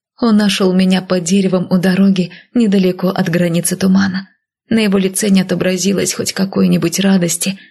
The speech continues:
по поводу моего спасения. После того, как целитель заявил, что я останусь калекой и заражена тьмой, он благополучно забыл о моем существовании,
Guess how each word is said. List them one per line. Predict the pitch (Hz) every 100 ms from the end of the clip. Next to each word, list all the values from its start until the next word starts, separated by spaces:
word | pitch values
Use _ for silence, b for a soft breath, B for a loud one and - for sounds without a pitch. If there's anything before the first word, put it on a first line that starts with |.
| _
по | 214
поводу | 196 202 170 165
моего | 170 175 185
спасения. | - 202 190 214 190 190 196 - _ _ _ _ _ -
После | 240 208 214
того, | 196 190 190
как | 190 240 -
целитель | 220 208 202 196 185
заявил, | 175 180 170 175
что | - 190
я | 175
останусь | 170 - 180 175 -
калекой | 185 185 196 196 190 - _
и | -
заражена | 214 202 190 170 180 180
тьмой, | 170 180 196 196 B B B -
он | 240
благополучно | 202 196 185 160 165 185 - 175
забыл | 170 170 180 185
о | -
моем | 170 170 156
существовании, | - - 190 - 196 190 196 185 190 185 -